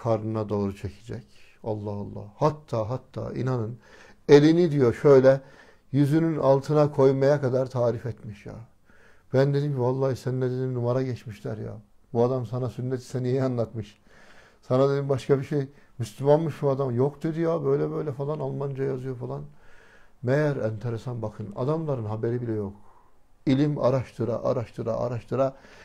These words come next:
insanın yatağa girdiği zaman nasıl yatması gerektiği, bu vücuttaki bütün organlar sağa doğru yatınca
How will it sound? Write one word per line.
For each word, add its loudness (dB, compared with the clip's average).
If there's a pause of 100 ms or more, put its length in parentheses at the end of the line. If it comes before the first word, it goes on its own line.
(100)
insanın 4
yatağa 4
girdiği 2
zaman 0
nasıl 2
yatması 4
gerektiği, 0 (420)
bu 8
vücuttaki 0
bütün -4
organlar -2 (420)
sağa 6
doğru 2
yatınca 4